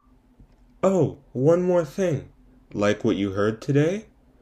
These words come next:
Share your thoughts by using the link H T T P S colon double slash anchor dot F M slash Bible Q and A one slash message.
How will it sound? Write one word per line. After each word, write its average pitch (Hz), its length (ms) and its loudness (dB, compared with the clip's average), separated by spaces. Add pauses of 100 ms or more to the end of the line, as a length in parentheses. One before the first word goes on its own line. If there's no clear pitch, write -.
(560)
Share 175 340 2
your 160 200 6
thoughts 135 560 -2
by 107 180 0
using 98 460 -2
the 95 120 0
link 90 440 -2 (160)
H 185 340 0
T 180 180 -6
T 170 280 -8
P - 280 -8
S - 540 -4
colon 90 640 -2 (420)
double 147 360 4
slash 98 680 -4 (100)
anchor 92 380 -2
dot 90 320 -2
F 87 300 -4
M 185 240 -2
slash 90 640 -2 (400)
Bible 90 400 -2
Q 90 320 -4
and 82 240 -6
A 147 380 2
one 117 520 -2 (220)
slash 80 600 -6
message. - 640 -6